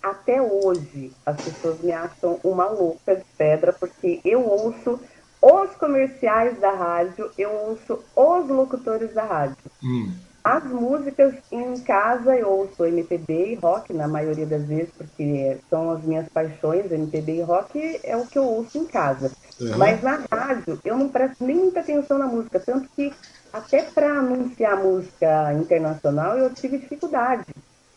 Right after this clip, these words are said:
Speaker 1: porque eu tinha sempre essa paixão pela, por ouvir o comunicador.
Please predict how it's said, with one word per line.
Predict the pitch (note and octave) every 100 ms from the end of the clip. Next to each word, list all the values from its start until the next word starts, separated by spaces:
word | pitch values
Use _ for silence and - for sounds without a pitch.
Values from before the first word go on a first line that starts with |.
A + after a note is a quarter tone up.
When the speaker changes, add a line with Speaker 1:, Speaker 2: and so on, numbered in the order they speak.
| _ -
Speaker 1:
porque | F3 - G3 G3 G#3 A3 A#3+ A#3
eu | G#3 A#3 B3+ -
tinha | A#3 A3+ A#3 -
sempre | A#3 C4 B3+
essa | B3+ B3+
paixão | B3 B3 A#3+ - B3+ C4+ C4 _
pela, | C4 C4 C#4 C#4 C4+ C4 - _ _ _
por | - B3
ouvir | C4 B3+ - C4 E4+ F4+ - _
o | -
comunicador. | A3+ C4+ F4 F4 E4+ D4 E3+ C3+